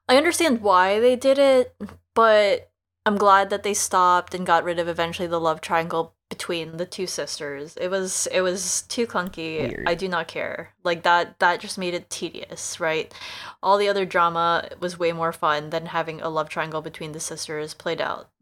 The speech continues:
Speaker 2: It was very early, fresh, raw Gossip Girl, right? Like, this is the kind of messy shit that was going on in season one of the original.
Speaker 1: Yeah, absolutely.
Speaker 2: Of weird shit like
Speaker 1: Absolutely.
Speaker 2: this.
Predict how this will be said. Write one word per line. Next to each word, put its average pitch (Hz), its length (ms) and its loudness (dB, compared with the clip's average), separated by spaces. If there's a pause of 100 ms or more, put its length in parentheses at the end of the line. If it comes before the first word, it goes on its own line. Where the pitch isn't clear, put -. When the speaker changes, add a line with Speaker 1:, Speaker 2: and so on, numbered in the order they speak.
(300)
Speaker 2:
It - 120 2
was 208 180 -4
very 214 640 0
early, 185 360 2
fresh, 160 600 0
raw 143 340 4
Gossip 143 460 0
Girl, 202 320 2
right? 170 240 2
Like, 165 160 0
this 175 180 -4
is 175 100 -6
the - 60 -14
kind 180 180 0
of 165 60 0
messy 156 320 0
shit - 300 -2
that - 140 0
was 139 200 0
going 147 280 0
on 139 140 2
in 131 80 -2
season 131 380 -4
one 135 160 0
of 135 120 -6
the 131 140 -2
original. 170 520 0
Speaker 1:
Yeah, 165 240 4
absolutely. 160 480 -2
Speaker 2:
Of - 60 -6
weird 143 240 0
shit 180 200 0
like 190 120 4
Speaker 1:
Absolutely. 170 600 0
Speaker 2:
this. - 80 -20